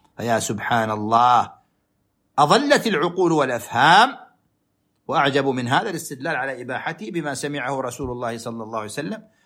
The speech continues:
من الحد-، من الحداء المشتمل على الحق والتوحيد. وهل حرم أحد مطلق الشعر وقوله واستماعه؟ كم في هذا من التعلق ببيت العنكبوت.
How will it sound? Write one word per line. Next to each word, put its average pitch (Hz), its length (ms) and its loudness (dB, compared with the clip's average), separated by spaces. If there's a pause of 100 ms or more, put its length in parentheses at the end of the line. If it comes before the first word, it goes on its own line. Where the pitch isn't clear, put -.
(140)
من 131 80 -4
الحد-، 113 380 -6
من 120 140 -4
الحداء 117 640 0
المشتمل 123 540 -4
على 107 100 -4
الحق - 280 -6
والتوحيد. 113 720 -2 (600)
وهل 151 280 4
حرم 156 460 4
أحد 147 420 2
مطلق 139 540 0
الشعر 131 540 -2
وقوله 131 480 2
واستماعه؟ 135 680 2 (600)
كم 403 180 2
في 277 140 4
هذا 262 300 6
من 226 120 -2
التعلق 190 560 0
ببيت 165 380 0
العنكبوت. 131 600 -4